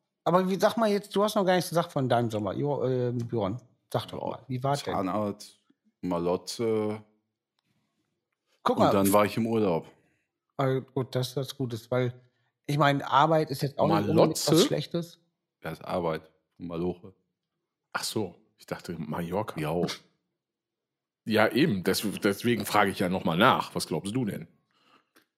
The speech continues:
Speaker 2: Nee, ich war, ich war drei Wochen im Urlaub. Das war cool. Das war geil. Ich war in Kärnten in Österreich.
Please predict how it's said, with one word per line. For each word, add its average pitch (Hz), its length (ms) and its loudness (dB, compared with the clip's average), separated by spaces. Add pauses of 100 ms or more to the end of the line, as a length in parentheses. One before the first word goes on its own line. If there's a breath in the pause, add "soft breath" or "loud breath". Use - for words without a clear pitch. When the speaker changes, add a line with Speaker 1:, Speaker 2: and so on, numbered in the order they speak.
(260)
Speaker 2:
Nee, 143 260 4
ich 147 160 0
war, 147 180 4
ich 135 140 0
war 147 100 4
drei 147 260 2
Wochen 147 220 2
im 135 120 2
Urlaub. 147 480 2
Das 139 260 -2
war 123 120 -10 (180)
cool. 170 440 2 (240)
Das 127 200 -4
war 120 100 0
geil. 135 560 2
Ich 131 160 -6
war 120 160 0
in 110 200 -4
Kärnten 143 880 2
in 123 180 0
Österreich. 120 1040 0